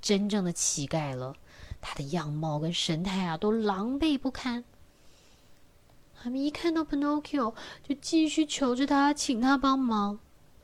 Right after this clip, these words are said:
可是这一回，他绝不听他们说的话，他再也不想上他们的当了。他扶着爸爸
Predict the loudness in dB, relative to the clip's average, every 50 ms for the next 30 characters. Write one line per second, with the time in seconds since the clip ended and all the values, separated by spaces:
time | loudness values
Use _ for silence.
0 | -20 -20 -20 -20 -20 -20 -18 -12 -8 -8 -8 -6 -4 -4 -4 -2 0 2 2 2
1 | 2 0 -2 -2 0 0 2 2 0 -2 -4 -8 -12 -20 -20 -20 -20 -20 -18 -14
2 | -6 -2 0 0 0 -2 -4 -2 2 4 4 4 2 2 0 -2 -2 -2 0 0
3 | 0 0 2 2 2 2 2 2 2 2 4 4 4 2 0 0 0 0 0 0
4 | -2 -8 -16 -20 -20 -18 -14 -12 -12 -12 -2 4 6 6 8 8 8 8 6 6
5 | 2 4 4 2 2 4 6 6 6 6 4 2 2 2 2 2 2 2 0 0
6 | 0 -4 -6 -8 -10 -12 _ -20 -20 -20 -20 -20 -20 -20 -20 -20 -20 -20 -20 -20
7 | -20 -20 -20 -20 -20 -20 -20 -20 _ _ _ _ -20 -20 -20 -20 -20 -20 -20 -20
8 | -16 -10 -10 -10 -10 -8 -6 -4 -2 0 0 2 2 0 0 0 -2 -2 -2 -4
9 | -6